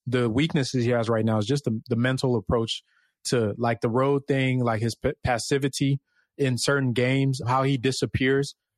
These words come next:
in certain moments during the game. It does make me question his long-term, like, makeup as a player. But with Cam Whitmore, I agree. I'm with you. Like, I think next year Cam is gonna be right on his tail.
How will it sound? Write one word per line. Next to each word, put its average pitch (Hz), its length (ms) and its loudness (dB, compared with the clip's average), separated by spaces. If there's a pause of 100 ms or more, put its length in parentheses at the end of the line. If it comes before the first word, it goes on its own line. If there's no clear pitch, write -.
(180)
in 127 200 0
certain 135 320 0
moments 131 400 0
during 131 240 2
the 127 80 2
game. 123 380 0
It 113 100 -2
does 135 240 0
make 135 220 0
me 135 160 0
question 127 460 0
his 113 160 0
long-term, 117 720 0
like, 110 340 -4
makeup 127 460 0
as 117 160 -2
a 107 40 0
player. 139 420 0 (380)
But 117 380 0
with 135 200 -2
Cam 185 280 2
Whitmore, 131 460 0 (280)
I 196 120 2
agree. 151 180 0
I'm 156 140 0
with 147 240 2
you. 104 180 -8
Like, 120 180 0
I 139 120 2
think 156 320 -2
next 139 260 -2
year 143 80 2
Cam 135 320 -2
is 113 80 -4
gonna 123 160 0
be 120 120 2
right 120 200 2
on 113 140 0
his 107 120 -4
tail. 110 360 -2